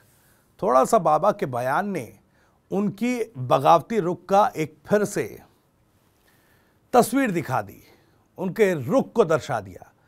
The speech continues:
उन्होंने कहा कि आप भजन लाल से पूछिए कि आखिर मैं किस हैसियत से इस इन्वेस्टर समिट, समिट में शामिल हुआ हूं।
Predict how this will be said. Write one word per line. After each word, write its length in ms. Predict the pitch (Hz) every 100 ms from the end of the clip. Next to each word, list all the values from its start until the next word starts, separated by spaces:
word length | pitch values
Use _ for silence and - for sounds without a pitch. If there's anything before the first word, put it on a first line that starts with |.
| _ _ _ _ -
उन्होंने 260 | 180 285
कहा 200 | 220 240
कि 180 | 220 240
आप 180 | 240 240
भजन 360 | 135 160 190
लाल 260 | 180 185 214
से 140 | -
पूछिए 540 | 196 196 185 - 196 208
कि 160 | 202
आखिर 320 | 185 147 - 180
मैं 140 | 175
किस 300 | - 214 -
हैसियत 480 | 151 165 - 226 214
से 340 | - 113 - _ _ _ _ _
इस 220 | 202 202 -
इन्वेस्टर 580 | 175 175 175 - - 220
समिट, 440 | - - 160 165 -
समिट 400 | - 180 202 160
में 220 | 190 202
शामिल 440 | - 156 143 156
हुआ 220 | 127 135
हूं। 240 | 127 143